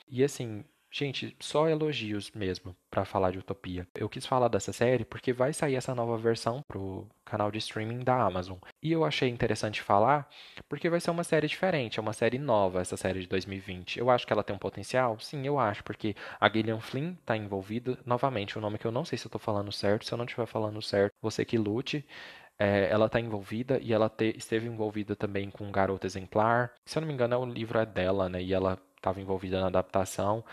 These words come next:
com Objetos Cortantes também,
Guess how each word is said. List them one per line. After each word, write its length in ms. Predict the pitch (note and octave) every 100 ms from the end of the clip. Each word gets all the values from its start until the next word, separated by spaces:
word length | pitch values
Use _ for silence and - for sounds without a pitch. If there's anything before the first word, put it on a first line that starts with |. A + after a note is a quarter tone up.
| - - _
com 500 | - B2+ B2+ A#2+ A2 -
Objetos 540 | - G#2 G#2+ G2+ - -
Cortantes 920 | - G#2 F#2 - A2 C#3+ - G2+ -
também, 500 | - G2 G2 G2+ B2+